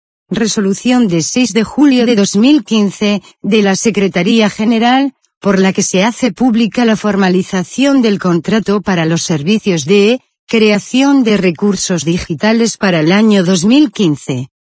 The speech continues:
Expediente, R I ciento cincuenta y tres, S B doce mil ochocientos once.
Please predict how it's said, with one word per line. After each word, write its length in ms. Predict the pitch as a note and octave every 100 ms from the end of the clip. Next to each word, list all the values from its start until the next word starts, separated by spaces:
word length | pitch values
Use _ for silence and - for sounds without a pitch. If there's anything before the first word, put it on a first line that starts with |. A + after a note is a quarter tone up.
| _ -
Expediente, 1080 | G3 F#3+ - F3 F#3 G#3+ G3 E3+ E3+ C3+ - _ -
R 580 | G3 F#3 C#3 D#3 F#3 F#3+ _ _ -
I 260 | G3 F#3 _ -
ciento 480 | - A3+ G#3+ F#3+ G#3+
cincuenta 640 | - F#3+ E3+ D#3+ D3+ B3
y 60 | A3
tres, 460 | G#3 G3 G3+ - _ _ _
S 520 | F#3+ F#3+ E3 F3 F#3 G3 _ -
B 380 | F3+ F3+ B2+ _
doce 480 | - D#3+ G3+ G#3+ A3
mil 200 | G#3+ A#3
ochocientos 720 | A#3 - G#3+ A#3 G3+ F3+ E3
once. 560 | F3+ D3 B2 D3 B2+